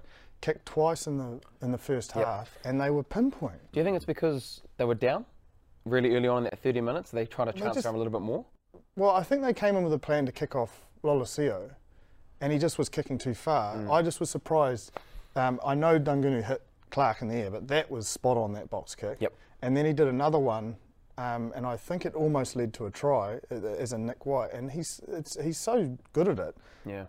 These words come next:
Speaker 1: That is where a lot of the errors came from, is the contestable kicking.
Speaker 2: Yep.
Speaker 1: Um, that was putting the Wallabies' skill set under
Speaker 2: Yeah.
Speaker 1: pressure from the All Blacks. So just surprised me they didn't go to that and maybe take the pressure off the young fella a little bit early. But
Speaker 2: Mm. Do you think with M-, Tamil not being there as well?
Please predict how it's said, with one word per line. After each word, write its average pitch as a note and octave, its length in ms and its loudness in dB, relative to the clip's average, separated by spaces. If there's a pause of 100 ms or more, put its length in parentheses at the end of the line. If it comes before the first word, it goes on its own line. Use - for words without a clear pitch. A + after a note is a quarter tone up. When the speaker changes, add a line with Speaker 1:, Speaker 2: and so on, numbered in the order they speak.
(140)
Speaker 1:
That D4 280 4
is C#3 180 2
where C#3+ 280 8
a C#3 60 6
lot C#3+ 140 8
of C3 100 4
the B2 100 2
errors C3+ 260 0
came D3 260 -6
from, B2 180 -6
is A2 100 -6
the A#2+ 100 -8
contestable - 580 -4
kicking. A2+ 480 -8 (120)
Speaker 2:
Yep. G2+ 120 -8 (300)
Speaker 1:
Um, A#2 260 -4
that A#2+ 140 -6
was A2+ 240 -8 (100)
putting A#2+ 540 -4
the A#2+ 180 -2
Wallabies' A#2+ 460 -2
skill B2 260 -4
set B2+ 220 -6
under A2 180 -6
Speaker 2:
Yeah. F#2+ 80 -8
Speaker 1:
pressure B2+ 220 -4
from G#2 180 -6
the G#2+ 100 -4
All C#3+ 140 2
Blacks. G#2+ 320 -6
So B2+ 260 -2 (380)
just - 180 4
surprised F3+ 360 6
me E3 80 4
they D#3+ 60 6
didn't D#3 180 0
go D#3 120 6
to D3+ 60 8
that D#3 160 6
and D3 240 0
maybe D3 220 4
take D#3+ 200 0
the - 60 -6
pressure E3 380 2
off D3+ 100 -2
the D3+ 80 0
young D#3 180 2
fella D3+ 300 2
a D3 40 4
little D3+ 160 2
bit C#3+ 120 2
early. E3 240 2
But D3 220 0
Speaker 2:
Mm. G2+ 100 -8 (220)
Do D#3 60 0
you - 20 2
think F#3+ 120 2
with C#3+ 160 0
M-, A#2 280 0 (160)
Tamil A2+ 260 -2
not G#2+ 160 -4
being A2+ 160 -2
there G#2+ 160 -4
as G#2 100 -8
well? G#2+ 280 0